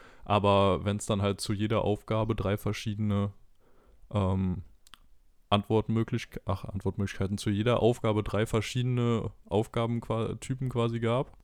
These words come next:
und die dann nochmal in der Reihenfolge untereinander gemischt wurden, selbst dann konntest du's halt irgendwie finden, ne? Obwohl's eine Million verschiedene Klausuren gab, wenn man's so, äh, wenn man's so sieht von der Reihenfolge her. Aber es, es war auf jeden Fall möglich, auch irgendwie zu betrügen. Das,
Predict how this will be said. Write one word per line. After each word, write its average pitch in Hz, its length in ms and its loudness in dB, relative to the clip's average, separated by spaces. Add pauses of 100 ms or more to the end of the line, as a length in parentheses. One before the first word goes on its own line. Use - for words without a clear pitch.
(100)
und 117 200 2
die 127 80 -2
dann 123 140 4
nochmal 113 300 0
in 104 60 0
der 101 120 2
Reihenfolge 113 420 0
untereinander 104 460 0
gemischt 104 300 -4
wurden, 110 160 0
selbst 101 320 -6
dann 120 580 -2
konntest 120 380 -2
du's - 160 -4
halt 107 120 0
irgendwie 107 360 0
finden, 110 340 -2
ne? 95 180 -2 (360)
Obwohl's 104 640 -2 (640)
eine 107 220 2
Million 107 400 4
verschiedene 110 580 0
Klausuren 107 480 -2
gab, 87 340 -6
wenn 98 100 -4
man's 92 200 -4
so, 98 180 -6
äh, 92 560 -4
wenn 92 100 -4
man's 92 180 -2
so 101 120 -2
sieht 98 200 -4
von 101 120 -4
der 92 120 -2
Reihenfolge 92 420 -2
her. 90 220 -2 (400)
Aber 101 160 6
es, 107 180 2 (100)
es 107 200 2
war 113 80 10
auf 120 160 6
jeden 117 120 4
Fall 107 140 4
möglich, 107 380 0
auch 95 80 0
irgendwie 101 240 -2
zu - 120 -8
betrügen. 98 440 -4
Das, - 280 -2